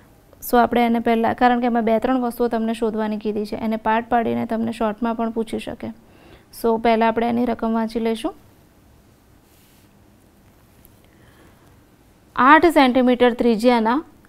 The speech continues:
અને વીસ આંટાવાળા ગૂંચળાના તેના ઉધ્વ વ્યાસને અનુલક્ષીને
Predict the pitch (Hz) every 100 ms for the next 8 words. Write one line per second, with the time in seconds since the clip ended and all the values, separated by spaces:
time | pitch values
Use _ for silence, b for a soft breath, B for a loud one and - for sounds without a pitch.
0 | - 233 226 220 302 302 - 240 233 226
1 | 220 214 208 233 269 247 220 277 - -
2 | - b b b b b - 247 254 -
3 | - - 254 247 311 349 311 262 254 254
4 | - 240 262 233 214 - 214 262